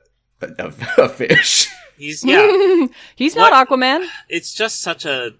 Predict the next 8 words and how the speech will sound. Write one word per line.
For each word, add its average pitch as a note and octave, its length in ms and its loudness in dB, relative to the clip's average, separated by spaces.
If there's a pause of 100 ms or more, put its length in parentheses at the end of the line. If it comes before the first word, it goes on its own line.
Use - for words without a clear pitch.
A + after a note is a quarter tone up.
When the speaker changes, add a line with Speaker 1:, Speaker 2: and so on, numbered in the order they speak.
(1600)
Speaker 1:
Because E3 340 -2
if, E3+ 260 -2
if D#3+ 180 -2
his G3 180 -4
powers F3+ 600 -4
don't C3 380 -4
involve, A#2+ 500 0
like, A2+ 460 -6